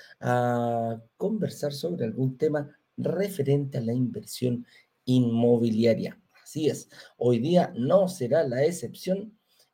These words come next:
y el tema que tenemos preparado para el día de hoy es un buen barrio para invertir. Tiene estas características. Vamos a separar bien a qué nos referimos con un barrio. ¿Por qué no una comuna completa? ¿Por qué no una región completa?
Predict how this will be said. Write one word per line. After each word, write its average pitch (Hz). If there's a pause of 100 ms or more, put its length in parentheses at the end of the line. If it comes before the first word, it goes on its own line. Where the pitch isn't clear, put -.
y 156
el 113
tema 135
que -
tenemos 135
preparado 143
para 143
el -
día 175
de 131
hoy 196
es -
un 180
buen 202
barrio 120
para 110
invertir. 104 (520)
Tiene 175
estas 170
características. 104
Vamos 180
a -
separar 127
bien 160 (400)
a 113
qué 156
nos 143
referimos 131
con 104
un 101
barrio. 170 (640)
¿Por 180
qué 240
no 285
una 208
comuna 156
completa? 120
¿Por 110
qué 139
no 135
una 110
región 107
completa? 185